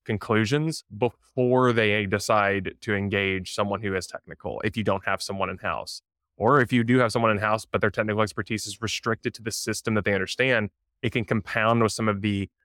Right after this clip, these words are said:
struggles that we've identified before. People who have years of knowledge,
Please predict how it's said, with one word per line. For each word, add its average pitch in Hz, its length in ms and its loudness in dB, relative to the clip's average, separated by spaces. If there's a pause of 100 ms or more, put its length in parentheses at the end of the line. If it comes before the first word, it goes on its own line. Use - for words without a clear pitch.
struggles 113 540 2
that 120 80 0
we've 107 160 2
identified 104 480 0
before. 104 420 4
People 107 320 -2
who 107 180 -2
have 107 160 -2 (100)
years 120 360 2
of 117 120 0
knowledge, 113 460 2